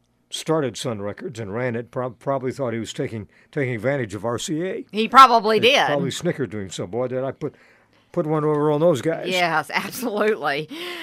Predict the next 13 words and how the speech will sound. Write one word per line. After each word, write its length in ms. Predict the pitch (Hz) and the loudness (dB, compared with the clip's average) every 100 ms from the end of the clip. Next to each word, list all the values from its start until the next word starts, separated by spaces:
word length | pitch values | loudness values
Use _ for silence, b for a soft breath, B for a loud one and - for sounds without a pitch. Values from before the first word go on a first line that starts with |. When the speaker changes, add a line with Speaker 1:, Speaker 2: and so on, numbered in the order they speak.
| 277 | 2
Speaker 2:
Nineteen 500 | 240 302 349 349 302 | 8 8 8 0 0
seventy-six, 800 | - 277 240 233 220 262 269 - | 2 2 2 -2 0 -2 -2 -6
Blinded 720 | 185 208 233 240 254 247 214 | -8 -2 2 2 2 0 4
by 220 | 226 214 | 8 8
the 100 | 196 | 6
Light 400 | 190 190 208 254 | 2 6 6 6
by 180 | 214 196 | 4 4
Manfred 480 | 185 202 190 190 180 | 4 -2 -2 -4 -4
Mann 360 | 175 185 214 269 | -2 -2 -2 -2
entered 300 | 220 214 196 | 0 -2 -2
the 80 | 185 | -2
top 280 | 175 - - | -2 -2 -4
forty. 420 | 175 180 233 | -8 -6 -8